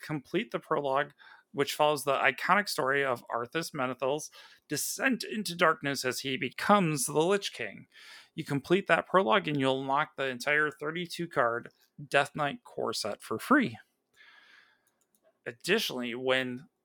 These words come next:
the expansion launches, there will also be a one-time separate Death Knight only set available to help Death Knights catch up with other classes called the Path of Arthas.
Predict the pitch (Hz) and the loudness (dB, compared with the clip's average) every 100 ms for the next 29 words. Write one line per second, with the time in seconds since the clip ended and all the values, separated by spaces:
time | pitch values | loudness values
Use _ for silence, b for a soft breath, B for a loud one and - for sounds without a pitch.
0 | _ _ _ _ _ _ 131 127 117 113 | _ _ _ _ _ _ -6 0 0 0
1 | 117 _ 123 - 151 147 - 254 196 127 | -4 _ -12 -2 0 0 0 -4 -2 -4
2 | 123 139 170 175 - 135 131 120 139 - | -4 -6 -8 -8 -2 0 0 0 -2 0
3 | 156 147 127 120 127 151 170 151 135 123 | -2 0 0 0 0 0 0 -2 -2 -2
4 | - 151 156 - 160 - - 135 - 160 | -4 0 0 -2 -6 -6 -6 -6 -2 -2
5 | 156 139 143 127 135 127 117 147 175 123 | -2 -4 -4 -2 -2 -2 0 2 2 0
6 | 110 - 127 - 165 - 123 110 131 123 | -4 -6 -4 0 0 0 -4 -2 -4 -4
7 | - - 123 117 110 123 113 101 113 - | -4 -4 -2 -2 -2 -4 -4 -2 -2 -2
8 | 110 101 123 - - 95 98 - 95 - | -2 -2 -6 -6 -4 -4 -6 -8 -10 -6
9 | 104 95 - 117 156 170 110 - - | -8 -8 -10 0 2 2 -2 -10 -10